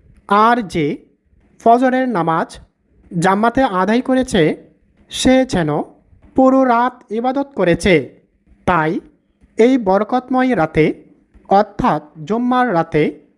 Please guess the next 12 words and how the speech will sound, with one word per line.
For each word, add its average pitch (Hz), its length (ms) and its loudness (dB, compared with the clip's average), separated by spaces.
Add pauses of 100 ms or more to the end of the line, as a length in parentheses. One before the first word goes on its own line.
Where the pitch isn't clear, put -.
(320)
এশার 254 500 2
নামাজ 160 460 -4 (600)
ও 233 300 6
ফজরের 277 360 2
নামাজ 185 540 -4 (580)
জামাতের 233 460 0
সাথে 165 580 0 (420)
আদায় 214 340 2
করার 185 400 0 (600)
চেষ্টা 233 400 0
করা 254 260 0
উচিত। 175 420 -2